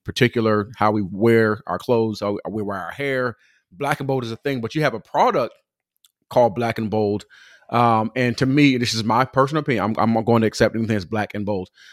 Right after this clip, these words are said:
um, that it was made for us, but also, um, uh, made for us, but also by us. Was there really intentionality in the,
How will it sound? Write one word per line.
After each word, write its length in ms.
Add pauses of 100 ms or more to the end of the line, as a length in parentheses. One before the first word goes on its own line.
(120)
um, 480
that 140
it 60
was 100
made 220
for 200
us, 140
but 160
also, 400 (240)
um, 240 (340)
uh, 200
made 320 (180)
for 260
us, 220 (160)
but 160 (160)
also 260
by 300
us. 340 (280)
Was 160
there 100
really 200
intentionality 760
in 400
the, 140